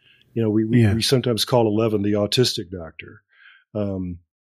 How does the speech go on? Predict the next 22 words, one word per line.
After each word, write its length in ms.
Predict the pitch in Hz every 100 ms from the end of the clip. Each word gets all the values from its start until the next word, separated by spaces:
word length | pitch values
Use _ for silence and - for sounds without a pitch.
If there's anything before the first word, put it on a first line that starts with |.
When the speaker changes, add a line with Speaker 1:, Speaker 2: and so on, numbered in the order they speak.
| 110 _ _ -
Speaker 1:
because 280 | 120 123 113
if 140 | 107
you 80 | 110
know 420 | 120 135 117 131
and 160 | 120 104
love 220 | 117 104
people 360 | 127 110 107 101
on 100 | 101
spectrum, 520 | - 131 131 104 90
as 140 | 95
I 160 | 113 113
do, 140 | 98
you 140 | 98 113
know, 120 | 110
that's, 360 | 120 131 - -
that's, 300 | 135 135 - 147
that's 180 | 139
exactly 480 | 120 107 139 135 123
right. 320 | 101 110 85 82
It's 140 | 98
just 240 | 139 -
the, 160 | -